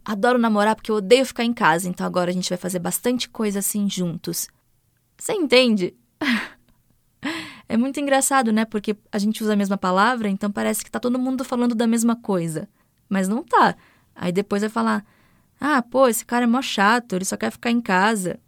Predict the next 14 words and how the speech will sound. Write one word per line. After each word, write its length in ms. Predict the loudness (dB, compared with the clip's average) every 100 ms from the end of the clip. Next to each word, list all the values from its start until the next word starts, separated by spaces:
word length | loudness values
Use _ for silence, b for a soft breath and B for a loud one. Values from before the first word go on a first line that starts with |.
| _ _ _ 0
Ou, 380 | 4 4 2 -4
"Ai, 300 | -2 0 2
ela 160 | 0
só 100 | -2
quer 140 | -4 -6
ficar 240 | -4 -2
na 80 | 0
rua, 480 | 0 0 2 2 2
não 100 | -4
fica 200 | -4 -4
em 80 | -2
casa 260 | 0 0
um 40 | 0
minuto." 680 | 2 2 0 -2 -4 -8